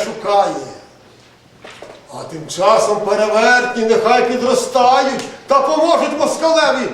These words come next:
господарювати. І з матері полатану сорочку здирати. Поспішайте ж, недолюдки, матір катувати. На четверо розкопана,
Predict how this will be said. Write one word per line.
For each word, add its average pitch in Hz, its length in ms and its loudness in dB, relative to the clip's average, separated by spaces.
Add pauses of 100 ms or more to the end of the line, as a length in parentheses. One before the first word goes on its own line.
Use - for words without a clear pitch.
(220)
господарювати. 277 920 0 (920)
І 156 100 -12
з 156 60 -14
матері 180 500 -2 (460)
полатану 240 800 0
сорочку 214 560 -4 (160)
здирати. 151 460 -10 (1400)
Поспішайте 220 960 0
ж, - 140 -2
недолюдки, 254 800 2 (460)
матір 165 360 0 (140)
катувати. 160 500 -12 (1900)
На 156 140 -6
четверо 214 640 0
розкопана, 214 880 0